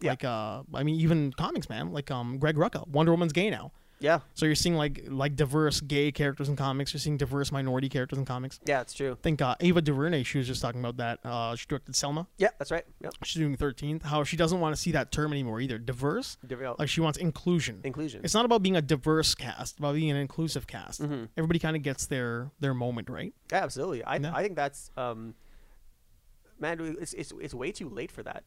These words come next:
Speaker 1: Like, we should be
Speaker 2: Yeah, man. We
Speaker 1: like,
Speaker 2: should be there by now.
Speaker 1: we should been, been, we should been, been there by now. Like,
Speaker 2: It shouldn't be weird to bring that up. Like, are we including everybody? It's like that. No, it should just
Speaker 1: Yeah,
Speaker 2: be one of
Speaker 1: they're
Speaker 2: those
Speaker 1: not,
Speaker 2: that
Speaker 1: are,
Speaker 2: happens.
Speaker 1: yeah, is there enough Chinese people in this, uh, Chinese bioepic? <laughs> Like,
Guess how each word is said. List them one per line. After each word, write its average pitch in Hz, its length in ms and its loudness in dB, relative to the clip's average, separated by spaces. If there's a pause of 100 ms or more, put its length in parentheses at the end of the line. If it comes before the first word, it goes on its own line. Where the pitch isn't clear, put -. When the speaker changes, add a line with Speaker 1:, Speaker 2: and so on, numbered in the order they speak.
Speaker 1:
Like, 123 120 -6
we 127 100 -6
should 151 140 -10
be 147 60 -6
Speaker 2:
Yeah, 233 240 2
man. 131 220 0
We 196 60 0
Speaker 1:
like, 170 80 4
Speaker 2:
should 226 160 4
be 196 100 4
there 160 120 8
by 117 120 2
now. 110 120 -6
Speaker 1:
we 147 60 -2
should 196 120 -6
been, 151 260 -6
been, 135 200 -6 (140)
we 143 100 -10
should 185 120 -4
been, 131 200 -8 (360)
been 156 140 -4
there 190 100 -2
by 110 140 -6
now. 107 180 -10
Like, 113 160 -8 (180)
Speaker 2:
It 233 120 2
shouldn't 294 340 6
be 254 100 4
weird 175 560 8
to 151 60 0
bring 165 200 8
that 147 120 6
up. 165 220 4 (120)
Like, 147 160 0
are 196 120 6
we 339 100 6
including 311 400 4
everybody? 330 340 2
It's 302 200 -6
like - 140 -4
that. 107 180 0 (160)
No, 220 240 0
it 139 120 0
should 190 160 -4
just 180 80 -2
Speaker 1:
Yeah, 170 120 6
Speaker 2:
be - 60 8
one - 0 -
of 180 40 6
Speaker 1:
they're 170 80 6
Speaker 2:
those 202 120 4
Speaker 1:
not, 160 80 4
Speaker 2:
that 156 80 2
Speaker 1:
are, 151 40 0
Speaker 2:
happens. 165 340 -6
Speaker 1:
yeah, 160 140 0
is 123 80 -2
there 156 80 -2
enough 175 160 -4
Chinese 147 280 -8
people 151 260 -8
in 135 80 -6
this, 127 200 -8
uh, 113 220 -6 (220)
Chinese 135 320 -2
bioepic? 135 560 -4
<laughs> - 80 -20
Like, 139 100 0